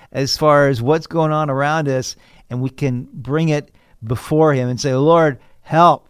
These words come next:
You know, what do I do?" Hear what they're doing and act swiftly. But he said that it was because of the voice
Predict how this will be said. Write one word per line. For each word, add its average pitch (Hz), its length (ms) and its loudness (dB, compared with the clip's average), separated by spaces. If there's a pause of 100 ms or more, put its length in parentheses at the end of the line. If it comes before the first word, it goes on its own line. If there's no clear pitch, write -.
(120)
You 131 120 -8
know, 131 120 -4
what 147 180 0
do 170 100 0
I 165 160 0
do?" 147 420 0 (400)
Hear 170 260 2
what 185 180 4
they're 180 100 -2
doing 160 480 0
and 131 380 -6 (120)
act 156 520 -2
swiftly. 147 680 -6 (1500)
But 180 160 2
he 220 140 -4
said 262 380 2 (140)
that 202 340 2 (160)
it 226 140 -4
was 226 120 0
because 262 460 -4
of 226 100 -12
the 202 80 -2
voice 240 600 2